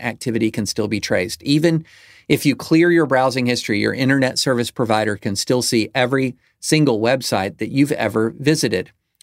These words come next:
That's why, if you value your privacy, never go online without using ExpressVPN.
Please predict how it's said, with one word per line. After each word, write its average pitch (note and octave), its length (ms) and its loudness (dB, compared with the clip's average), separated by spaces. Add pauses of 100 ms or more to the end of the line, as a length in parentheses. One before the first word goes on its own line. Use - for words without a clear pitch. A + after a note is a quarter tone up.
(120)
That's D#3+ 360 0
why, G#2 260 0
if - 260 -4
you D#3+ 160 4
value D#3+ 400 4
your D#3+ 200 2
privacy, B2 680 -4 (240)
never C#3 320 2
go D3+ 180 4
online C#3 520 0
without G#2+ 280 0
using A2 380 0
ExpressVPN. A2 1160 -2